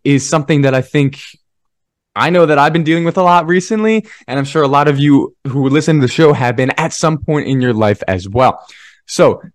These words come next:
the topic that I have written down today is kind of as followed. Now, the quote, 'cause you know I like to usually start with a quote. I don't know who said this quote. A lot of people have said it, but it goes as followed. "There's more going on here than what meets the eye."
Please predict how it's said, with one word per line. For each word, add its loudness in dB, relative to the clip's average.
the -8
topic -4
that -2
I 2
have 0
written -2
down 0
today 2
is -4
kind -2
of 0
as 0
followed. 0
Now, 0
the -6
quote, 0
'cause -6
you 0
know 2
I 4
like 0
to -6
usually -4
start 0
with -4
a -8
quote. 4
I -2
don't 2
know 4
who 4
said 0
this -4
quote. 2
A 2
lot -2
of -8
people -4
have 0
said 2
it, 4
but -2
it -6
goes -4
as -10
followed. 0
"There's 4
more 4
going 2
on 2
here -2
than -2
what 0
meets -8
the -2
eye." -2